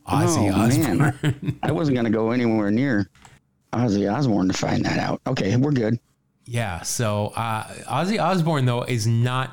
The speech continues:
Speaker 1: in Baseball Reference. He was, uh, just on another numbers site, so I cannot
Speaker 2: Mm-hmm.
Speaker 1: vouch for that.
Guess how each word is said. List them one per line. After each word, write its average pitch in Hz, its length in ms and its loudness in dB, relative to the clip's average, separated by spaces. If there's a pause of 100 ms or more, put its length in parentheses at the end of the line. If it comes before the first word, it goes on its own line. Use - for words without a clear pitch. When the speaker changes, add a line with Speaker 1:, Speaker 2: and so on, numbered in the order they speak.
Speaker 1:
in 117 240 0
Baseball 101 420 -2
Reference. 85 680 -6
He 113 180 -4
was, 113 280 0
uh, 104 200 -2
just 127 240 -6
on 135 140 -2
another 113 520 -2
numbers 110 420 -4
site, - 440 -8
so 85 280 -6 (360)
I 120 160 -4
cannot 147 840 0
Speaker 2:
Mm-hmm. - 1000 -16
Speaker 1:
vouch 98 400 -6
for 85 140 -10
that. 82 260 -12